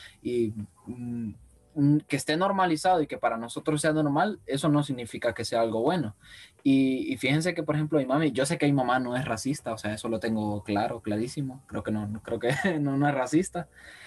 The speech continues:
Eh, el otro día ella me, me, con una experiencia de ella, me, me estaba hablando acerca de, "Mira", me dice, "mi, mi, mi experiencia en la universidad", me dice, "aunque fue rápida", me dice, "yo tuve unos profesores", me dice,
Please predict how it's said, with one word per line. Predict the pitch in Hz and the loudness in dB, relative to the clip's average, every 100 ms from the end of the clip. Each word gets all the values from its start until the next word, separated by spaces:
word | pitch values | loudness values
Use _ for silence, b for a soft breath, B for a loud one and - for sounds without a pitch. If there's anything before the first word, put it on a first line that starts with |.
| B B - | B B -2
Eh, | 135 139 147 | 2 2 4
el | 147 | 4
otro | 147 170 | 2 2
día | 170 165 170 | 4 4 4
ella | 175 | 2
me, | 165 147 | 2 0
me, | 131 123 113 104 101 73 _ _ | -2 -6 -4 -4 -8 -12 _ _
con | 123 | -2
una | 127 156 | 0 0
experiencia | - 151 147 175 170 | 2 2 2 2 0
de | 131 127 | 2 2
ella, | 151 | 2
me, | 135 117 | 0 -4
me | 117 | -4
estaba | - 135 | 2 2
hablando | 139 147 156 | 4 2 0
acerca | 151 147 156 | -4 -2 2
de, | 143 127 117 | 2 0 -4
"Mira", | 120 143 185 | -2 0 2
me | 147 | -2
dice, | 120 117 110 | -4 -6 -6
"mi, | 117 117 113 110 120 - B B B B B _ | -6 -6 -8 -10 -12 -18 B B B B B _
mi, | 123 123 123 120 117 110 98 | -8 -6 -2 -2 -2 -4 0
mi | 143 | 2
experiencia | 156 - 139 156 202 202 | 2 0 0 2 0 0
en | 185 | 0
la | |
universidad", | 175 160 143 143 135 160 202 | 2 2 0 0 -2 0 0
me | 180 | 0
dice, | 151 143 - | 0 -2 -4
"aunque | 123 117 117 | -8 -8 -6
fue | 175 | -4
rápida", | 202 311 247 170 | -2 -2 -2 0
me | 147 139 | 2 0
dice, | 139 139 | 0 -2
"yo | 139 | -2
tuve | 160 165 | -2 0
unos | 160 | -4
profesores", | - 147 139 190 196 143 | -4 -4 -2 0 0 0
me | 117 | -4
dice, | 117 - | -8 -12